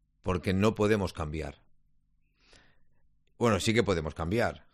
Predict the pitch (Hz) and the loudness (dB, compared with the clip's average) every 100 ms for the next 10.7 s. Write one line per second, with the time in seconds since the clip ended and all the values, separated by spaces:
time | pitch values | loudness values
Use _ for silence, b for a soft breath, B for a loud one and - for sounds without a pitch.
0 | _ - - 101 92 95 92 82 87 80 | _ -12 -6 -4 0 0 0 -2 -2 -4
1 | 76 73 80 87 120 - - B B B | -6 -6 -2 2 2 2 -8 B B B
2 | - 101 95 107 113 - 101 107 98 135 | -4 0 0 2 0 0 -2 -2 0 2
3 | 135 139 123 90 - 101 101 110 87 117 | 2 0 0 -2 0 0 2 0 0 0
4 | 127 b b _ _ 87 95 101 - 87 | -2 b b _ _ -2 0 2 2 0
5 | 82 - 71 69 - - _ _ _ _ | 0 -4 -10 -10 -14 -20 _ _ _ _
6 | - - - - - 110 104 135 165 180 | -20 -20 -20 -20 -4 0 4 4 4 4
7 | 196 - - - 87 92 82 92 82 127 | 0 -2 -14 -12 -8 -6 -6 -6 2 4
8 | 151 165 - B B B B 101 113 120 | 6 4 -4 B B B B 2 4 6
9 | 104 95 127 151 143 - 92 92 104 - | 4 2 2 2 0 -4 -8 -2 -2 0
10 | 110 123 - 92 82 80 - | 2 0 -2 -2 -2 -6 -10